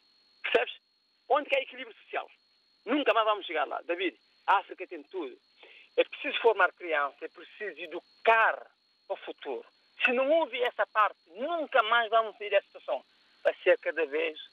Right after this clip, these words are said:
mais ao fundo do poço. A educação é fundamental. Educação não sou eu que sou pai, você é pai. Não.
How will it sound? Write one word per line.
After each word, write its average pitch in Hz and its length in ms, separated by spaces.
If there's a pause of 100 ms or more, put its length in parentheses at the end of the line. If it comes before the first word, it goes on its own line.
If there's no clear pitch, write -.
(180)
mais 156 260
ao 147 100
fundo 143 380
do 127 120
poço. - 480 (600)
A 220 40
educação 240 560
é 226 100 (120)
fundamental. 202 680 (220)
Educação 247 420
não 240 120
sou 240 120
eu 233 200
que - 120
sou 208 160
pai, 196 260
você 196 260
é 190 100
pai. 202 200
Não. 254 280